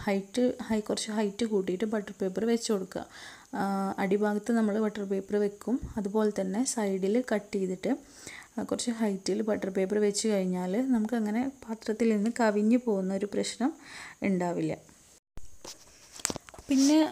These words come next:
ആ, സംഭവിക്കുന്ന ഒരു കാര്യം എന്ന് പറയുന്നത് കേക്ക് ഒരുപാട് സോഫ്റ്റ് ആവുക. ഒരുപാട് സോഫ്റ്റ് ആവുക means, ആ, നമ്മൾ തൊട്ട് നോക്കുന്ന ഒരു oily feel അല്ലെങ്കിൽ ഒരു ഒട്ടുന്ന ഫീലൊക്കെ ഉണ്ടാവുക കേക്ക് മൊത്തത്തിൽ. ആ,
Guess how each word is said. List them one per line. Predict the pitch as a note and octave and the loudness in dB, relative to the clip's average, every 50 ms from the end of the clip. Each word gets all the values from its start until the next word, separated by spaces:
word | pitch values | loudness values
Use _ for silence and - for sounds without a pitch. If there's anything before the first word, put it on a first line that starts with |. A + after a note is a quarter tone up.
| - - | 0 2
ആ, | B3 B3 B3 A#3+ A#3 A#3 | 4 4 4 4 4 4
സംഭവിക്കുന്ന | A#3 A3+ - A#3 A3+ G#3+ G#3+ G#3+ G#3 G#3 G#3 G#3 G#3 A3 G#3+ | 2 2 4 4 4 6 6 4 4 4 2 2 4 4 4
ഒരു | G#3+ G#3+ G#3 G#3 G#3 | 4 4 2 2 2
കാര്യം | G#3+ G#3 G3 F#3 F#3 | 2 2 2 2 2
എന്ന് | F#3 F#3 F#3+ | 2 2 2
പറയുന്നത് | F#3 F3+ F3+ F3 F3 F3 F3 F#3 G3+ G#3+ - - | 2 0 0 0 -2 -2 0 0 -2 -2 0 2
കേക്ക് | A#3+ A3+ A3+ A3 A3+ - C4+ C#4 C#4 - - - | 4 4 4 4 2 2 2 4 2 2 0 0
ഒരുപാട് | A#3+ A3+ A3+ A3 - A3 A3 A3 A3+ B3 | 2 2 2 2 2 2 4 4 6 6
സോഫ്റ്റ് | A#3+ - B3 G#3+ G3 G3 - - - F#3+ | 6 6 6 6 4 2 0 0 2 2
ആവുക. | F3+ E3+ E3 E3 E3 - | 2 2 0 -2 -2 -2
ഒരുപാട് | F#3+ G#3+ A3+ B3 A#3 - B3 B3 B3+ B3 C#4 D4+ - A#3+ | 0 0 0 0 0 0 0 2 2 0 0 -2 -2 -2
സോഫ്റ്റ് | A3+ - - A3+ A#3 A#3+ A#3 - - D4 | 2 4 6 6 6 6 4 4 6 6
ആവുക | C#4 C4+ C4 B3+ | 8 8 8 8
means, | B3 A#3+ A3+ A3 B3 D4 - - - - - - - - - - - - | 8 8 8 8 8 6 6 4 4 -2 -8 -12 -12 -12 -12 -6 -2 2
ആ, | G#3+ G#3+ G#3+ G#3+ | 4 6 6 6
നമ്മൾ | G#3+ G#3+ A3 A3+ A#3 B3+ B3+ A#3+ - - F#3+ F#3+ - A#3 - - G3+ - | 6 6 6 6 8 8 6 6 2 0 -4 -6 -6 -8 -8 -6 2 4
തൊട്ട് | A#3 A3 A3 - A#3 A#3+ | 4 4 4 4 6 6
നോക്കുന്ന | A#3 G#3+ A3 - G3+ G3+ G3 G3+ G#3 G#3+ | 6 6 4 2 2 2 4 2 2 2
ഒരു | A3 G#3+ G#3+ | 4 4 4
oily | A3 G#3+ G#3 G#3 G#3 G#3+ G#3 G#3 A3 A#3 | 6 6 6 8 8 8 6 6 4 2
feel | A3+ - A3+ G#3+ G3+ F#3+ F#3+ | 4 4 2 4 4 6 6
അല്ലെങ്കിൽ | F#3+ G3 G#3 G3 G3 G3+ G3 G3 G3 G3+ | 6 4 4 4 4 4 4 4 4 4
ഒരു | G3 G3 G3 G3+ | 4 4 2 2
ഒട്ടുന്ന | G3 F#3+ G3+ - - G#3 G3+ G#3 A3 A3+ | 2 0 -2 0 0 0 2 4 2 2
ഫീലൊക്കെ | - - G#3+ G3 F#3 F#3+ G3 G3 G3 - | 2 2 2 2 4 2 0 0 0 0
ഉണ്ടാവുക | F#3 F3+ F3 F3 E3+ E3 D#3+ D#3+ D#3+ - - - | 0 2 2 2 2 2 0 0 -2 -6 -4 -2
കേക്ക് | F#3+ F#3 F#3 - | -2 -2 0 0
മൊത്തത്തിൽ. | F#3+ F#3+ F#3+ F3+ F#3+ - F3 - F3 F3 G3 A#3+ - - - - - - - - - - - - G3+ | 0 0 0 0 -2 -4 -2 0 0 0 0 0 -2 -6 -10 -10 -8 -8 -10 -10 -14 -14 -8 -4 -2
ആ, | F#3+ | 0